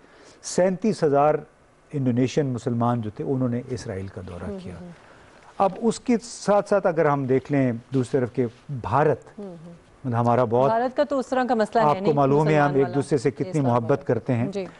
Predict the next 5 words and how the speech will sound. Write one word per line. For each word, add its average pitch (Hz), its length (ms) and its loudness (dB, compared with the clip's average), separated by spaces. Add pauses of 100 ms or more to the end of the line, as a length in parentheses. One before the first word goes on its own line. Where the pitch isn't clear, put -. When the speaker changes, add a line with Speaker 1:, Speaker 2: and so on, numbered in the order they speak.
(340)
Speaker 1:
तो 185 360 2 (600)
उनका 233 680 2 (800)
इसराइल 202 360 2
के 180 120 0
साथ 143 280 2